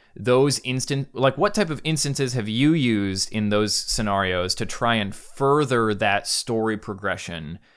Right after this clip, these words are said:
and further, like, those, um, possible hint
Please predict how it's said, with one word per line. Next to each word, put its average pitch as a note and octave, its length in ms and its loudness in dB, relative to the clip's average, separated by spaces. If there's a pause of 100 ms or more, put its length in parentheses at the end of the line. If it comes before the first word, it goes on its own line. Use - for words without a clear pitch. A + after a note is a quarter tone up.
(160)
and G2 440 0
further, A2 760 0
like, G2 240 0
those, G2 540 0
um, F2+ 280 -4
possible F#2+ 720 -4
hint - 360 -4